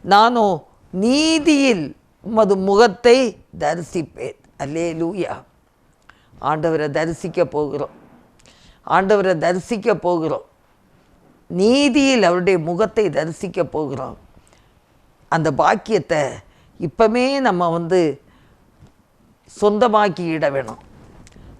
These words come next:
சொந்தமாக்கி கொள்ள வேண்டும். ஆண்டவருடைய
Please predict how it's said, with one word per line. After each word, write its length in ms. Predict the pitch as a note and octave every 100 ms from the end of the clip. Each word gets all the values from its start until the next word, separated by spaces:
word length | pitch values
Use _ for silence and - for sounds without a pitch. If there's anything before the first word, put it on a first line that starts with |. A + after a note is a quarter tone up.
| -
சொந்தமாக்கி 720 | A3+ A3 B3+ B3+ C4 A3+ B3
கொள்ள 280 | A3 G3+ F#3+
வேண்டும். 440 | E3+ D#3 D3 - _ _ - - - - - - - - - F#3
ஆண்டவருடைய 440 | G#3 G3+ G#3 G3